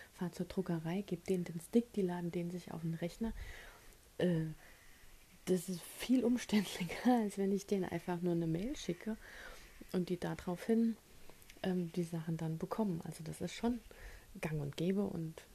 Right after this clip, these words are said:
man trägt die Sachen nicht mehr rum. Und, ähm, die meisten Sachen werden ja auch nicht mehr geliefert in dem Sinn, dass jetzt, dass ich dem Kunde irgendwas entwerfe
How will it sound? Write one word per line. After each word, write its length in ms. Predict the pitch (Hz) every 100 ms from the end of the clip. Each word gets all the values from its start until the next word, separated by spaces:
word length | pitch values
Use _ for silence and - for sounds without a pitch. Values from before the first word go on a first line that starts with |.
| - - - - - -
man 160 | 160 156
trägt 340 | - 156 -
die 100 | 156
Sachen 300 | 139 - 233
nicht 200 | 165 -
mehr 120 | 143
rum. 240 | 143 139 147 - - - - - - - -
Und, 340 | 160 151 151 - -
ähm, 280 | 151 147 -
die 80 | 156
meisten 380 | 139 156 - 170
Sachen 320 | 175 175 165
werden 140 | 165
ja 120 | 165 165
auch 140 | -
nicht 200 | 165 -
mehr 180 | 160 156
geliefert 680 | - 156 180 190 233 226 -
in 100 | 202
dem 220 | 202 214
Sinn, 180 | 202 208
dass 220 | 170 160
jetzt, 240 | 160 - - -
dass 180 | 151 -
ich 140 | -
dem 100 | 156
Kunde 320 | - 170 170 180
irgendwas 440 | - 160 160 -
entwerfe 600 | 156 - - 156 - 208